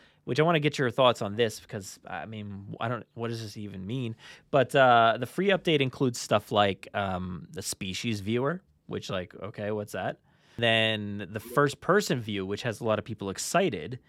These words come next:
without a lot of information. We don't really know what this means just yet, but first person view,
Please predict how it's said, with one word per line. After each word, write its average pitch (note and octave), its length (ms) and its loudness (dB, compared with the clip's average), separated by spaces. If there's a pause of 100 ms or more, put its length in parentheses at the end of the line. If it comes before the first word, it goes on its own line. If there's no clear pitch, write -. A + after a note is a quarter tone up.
(360)
without A#2+ 500 4
a B2 120 -2
lot G#2+ 240 2
of F#2+ 100 -6
information. G#2+ 640 -6
We G2+ 80 -4
don't B2+ 140 -2
really A2 160 0
know G#2 100 0
what G2 120 0
this F#2 180 -8
means B2 340 -4
just G2 240 -10
yet, G#2 220 -8
but A#2 180 -4
first E3 320 0
person E3 320 2
view, A2 340 2